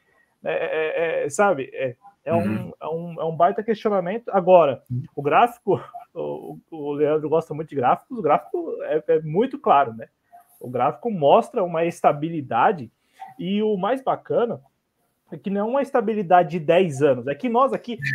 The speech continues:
Speaker 1: foi até bom você ter feito uma marcação ali, né, em Pedro Álvares Cabral, Brasil, pro-, pra mostrar mesmo, né, pra mostrar ta-, também, querendo ou não,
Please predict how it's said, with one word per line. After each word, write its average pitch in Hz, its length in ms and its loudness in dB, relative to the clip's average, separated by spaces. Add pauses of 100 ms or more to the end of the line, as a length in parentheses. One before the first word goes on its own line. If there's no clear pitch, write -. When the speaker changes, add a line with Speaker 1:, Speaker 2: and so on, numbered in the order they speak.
(100)
Speaker 1:
foi 175 100 0
até 254 160 -2
bom 226 200 6
você 214 200 2
ter 202 120 2
feito 185 240 -4
uma 151 120 2
marcação 156 720 0
ali, 151 340 -4
né, 143 260 -10 (320)
em 131 220 -8
Pedro 139 300 -4
Álvares 135 240 0
Cabral, 135 420 0
Brasil, 123 500 -4 (240)
pro-, 180 160 -4
pra 214 140 2
mostrar 254 420 4
mesmo, 170 380 -2
né, 151 100 -6
pra 180 180 -2
mostrar 202 320 0
ta-, 233 180 -2
também, 202 380 0
querendo 175 360 -2
ou 135 80 0
não, 165 340 0